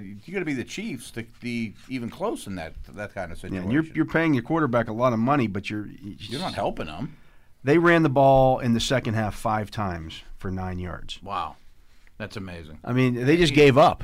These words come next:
Speaker 1: They just gave up,
Speaker 2: Yeah.
Speaker 1: right.
Speaker 2: Oh,
Speaker 1: And,
Speaker 2: J-,
Speaker 1: and
Speaker 2: Johnson wasn't gonna go anywhere, so we're just not gonna do it. That was basically
Speaker 1: I was even shocked they didn't do short passing to him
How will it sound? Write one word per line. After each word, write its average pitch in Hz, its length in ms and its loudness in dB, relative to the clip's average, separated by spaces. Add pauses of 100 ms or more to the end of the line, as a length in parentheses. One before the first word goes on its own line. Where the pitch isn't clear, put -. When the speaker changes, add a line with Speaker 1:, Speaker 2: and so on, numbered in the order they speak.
Speaker 1:
They 120 120 -6
just 120 120 -10
gave 117 200 -4
up, 92 220 -4
Speaker 2:
Yeah. 117 140 2
Speaker 1:
right. 98 240 -8 (380)
Speaker 2:
Oh, 135 80 2
Speaker 1:
And, 131 80 2
Speaker 2:
J-, 139 120 2
Speaker 1:
and 135 80 -4
Speaker 2:
Johnson 156 400 6
wasn't 156 240 4
gonna 147 160 6
go 143 220 6
anywhere, 139 340 6
so 131 140 0
we're 120 120 2
just 120 200 -2
not 117 160 2
gonna 101 160 -2
do 90 300 -4
it. - 80 -20 (100)
That 110 160 -4
was 101 140 -8
basically 117 340 -2
Speaker 1:
I - 60 -6
was 104 100 -2
even 117 120 -4
shocked 127 360 -6
they 127 140 -6
didn't 120 600 -8
do 135 280 -2
short 160 360 -6
passing 139 440 -6
to 110 80 -4
him 170 160 -4